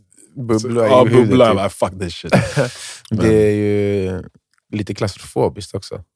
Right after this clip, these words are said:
Speaker 2: Ja.
Speaker 1: Det är som en kista. Och jag, det är en av mina värsta mardrömmar.
Speaker 2: Be-,
Speaker 1: Alltså, bli
Speaker 2: begravd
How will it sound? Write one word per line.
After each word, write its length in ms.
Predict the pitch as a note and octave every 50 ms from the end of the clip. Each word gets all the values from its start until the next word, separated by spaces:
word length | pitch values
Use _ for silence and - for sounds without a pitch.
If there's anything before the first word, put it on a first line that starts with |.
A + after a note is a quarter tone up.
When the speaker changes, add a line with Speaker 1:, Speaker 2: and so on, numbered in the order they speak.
| - -
Speaker 2:
Ja. 300 | F#2+ F#2 F2+ F2 E2 E2+
Speaker 1:
Det 40 | -
är 40 | F2
som 180 | F2 - F#2+ F2+
en 60 | E2
kista. 400 | - - G2+ F#2+ - - - D2
Och 80 | D2
jag, 260 | E2+ G2+ G2+ F#2+ F2+ E2
det 200 | F2 F#2 F#2+ G#2
är 40 |
en 80 | G2 F2+
av 80 | D2+ D2
mina 180 | C#2 D2+ D#2+
värsta 280 | E2+ F2 - - - F2+
mardrömmar. 500 | E2+ C#2 C2 C#2 D2 D2+ C2 G#1+ - - _ _ _ _ _ _ _ _ _ - _
Speaker 2:
Be-, 120 | - F2
Speaker 1:
Alltså, 160 | E2 E2+ E2 E2
bli 100 | F#2 F2
Speaker 2:
begravd 220 | - G2 F2+